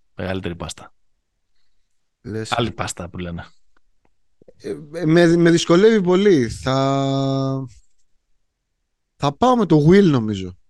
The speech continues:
Speaker 2: Θα πάω με το
Speaker 1: Θα
Speaker 2: Will,
Speaker 1: πας με το
Speaker 2: γιατί
Speaker 1: Will.
Speaker 2: είναι
Speaker 1: Ωραία.
Speaker 2: αμυντικάρα πολύ
Speaker 1: Έτσι.
Speaker 2: σοβαρή, ας πούμε. Και
Speaker 1: Έτσι.
Speaker 2: στο τρέντο, βέβαια, ο άλλος έχει παίξει τελικούς N B A τώρα. Τι να συζητάμε.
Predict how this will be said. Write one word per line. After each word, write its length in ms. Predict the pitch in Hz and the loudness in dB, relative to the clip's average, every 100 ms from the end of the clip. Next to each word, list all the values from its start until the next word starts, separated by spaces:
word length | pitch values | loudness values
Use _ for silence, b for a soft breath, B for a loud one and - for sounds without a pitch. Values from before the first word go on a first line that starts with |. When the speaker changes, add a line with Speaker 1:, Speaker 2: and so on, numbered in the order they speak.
| _ | _
Speaker 2:
Θα 120 | 113 | -4
πάω 160 | 160 165 | 0 2
με 100 | 151 | 2
το 100 | 131 | 4
Speaker 1:
Θα 80 | |
Speaker 2:
Will, 60 | 135 | 4
Speaker 1:
πας 100 | 151 | 4
με 100 | 156 | 4
το 80 | 131 | 2
Speaker 2:
γιατί 100 | 123 | 2
Speaker 1:
Will. 160 | - | 0
Speaker 2:
είναι 180 | 175 175 | -2 -4
Speaker 1:
Ωραία. 360 | - 170 165 156 | -4 -2 -2 0
Speaker 2:
αμυντικάρα 1200 | 147 135 113 - 170 165 160 156 151 147 147 139 | 0 0 -2 0 0 2 0 0 -2 -4 -4 -4
πολύ 160 | 135 | -6
Speaker 1:
Έτσι. 100 | 147 | -6
Speaker 2:
σοβαρή, 420 | - 151 139 123 107 | -6 -2 0 0 -2
ας 180 | 92 | -6
πούμε. 200 | - 110 | -10 -8
Και 260 | 117 120 117 | -4 -2 -2
Speaker 1:
Έτσι. 340 | 113 113 B B B _ | -4 -6 B B B _
Speaker 2:
στο 160 | - | -8
τρέντο, 260 | 117 135 147 | 0 0 2
βέβαια, 220 | 147 147 | 0 2
ο 20 | |
άλλος 160 | 143 135 | 2 0
έχει 100 | 139 | -4
παίξει 200 | - - | -6 -4
τελικούς 300 | 143 135 147 | -4 -4 -4
N 140 | 139 127 | -2 0
B 120 | 135 | 0
A 40 | |
τώρα. 200 | 95 87 | -2 -8
Τι 80 | 107 | -10
να 100 | 107 | -14
συζητάμε. 420 | - - 87 98 | -16 -18 -16 -16